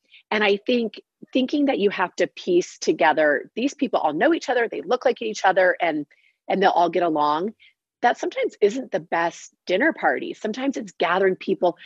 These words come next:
where you can learn from each other, you can understand different cultures and religions, and not everyone's like us. And I think my kids, that's our, that's our normal now, you know? Um, we definitely have,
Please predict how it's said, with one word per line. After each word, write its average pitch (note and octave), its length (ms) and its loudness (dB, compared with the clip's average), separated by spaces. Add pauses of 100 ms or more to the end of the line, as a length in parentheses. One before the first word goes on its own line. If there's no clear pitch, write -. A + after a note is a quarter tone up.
(180)
where F#3+ 80 2
you F#3 80 2
can E3+ 180 0
learn A3+ 220 2
from A3 140 -2
each F#3+ 180 -2
other, E3+ 220 2
you E3 120 0
can E3 220 -2 (340)
understand G#3 520 2
different G3+ 300 -4
cultures A3 520 -4
and F#3+ 100 -4
religions, F#3 680 0
and F3 180 0 (220)
not G3+ 220 2
everyone's G3+ 400 0
like E3+ 300 2
us. D3 220 0
And E3+ 140 -4
I F3 120 -2
think - 160 -8
my G3 160 -2
kids, - 440 -4 (220)
that's A#3+ 280 0
our, F3+ 260 0
that's G3+ 200 -2
our E3 120 0
normal C#3 460 -2
now, - 400 -8 (100)
you F#3+ 140 -2
know? D3 340 0 (320)
Um, D3+ 440 0
we G3 120 0
definitely F3+ 480 0
have, D#3 640 2